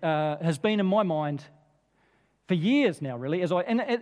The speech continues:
and this is really as I think about us as a church and who we want to be and how we contend for the faith, and I've thought about this. Uh, and this story may be apocryphal. I don't even know if it's true, but I'll tell you anyway.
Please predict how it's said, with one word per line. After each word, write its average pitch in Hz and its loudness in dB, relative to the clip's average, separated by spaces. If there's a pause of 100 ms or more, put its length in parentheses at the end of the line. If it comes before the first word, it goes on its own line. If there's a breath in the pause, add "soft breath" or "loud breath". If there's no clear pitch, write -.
and 247 -10
this 233 -2
is 185 -6
really 196 0
as 180 0
I 180 0
think 196 -4
about 165 0
us 196 -2
as 165 -14
a 170 -6
church 202 -4 (100)
and 160 -2
who 190 0
we 202 0
want 185 0
to 175 0
be 185 0
and 160 -2
how 170 -2
we 175 -2
contend 170 -4
for 156 -6
the 139 -8
faith, 143 -6
and 143 -2
I've 139 -4
thought 170 -2
about 135 -4
this. 135 -8 (800 soft breath)
Uh, 160 0 (240)
and 190 0
this 226 0
story 196 0
may 175 0
be 147 -6
apocryphal. 151 -6
I 156 2
don't 147 -6
even 135 -6
know 139 -4
if 127 -8
it's 127 -16
true, 143 -6
but 139 -6
I'll 135 -6
tell 147 -6
you 131 -8
anyway. 123 -12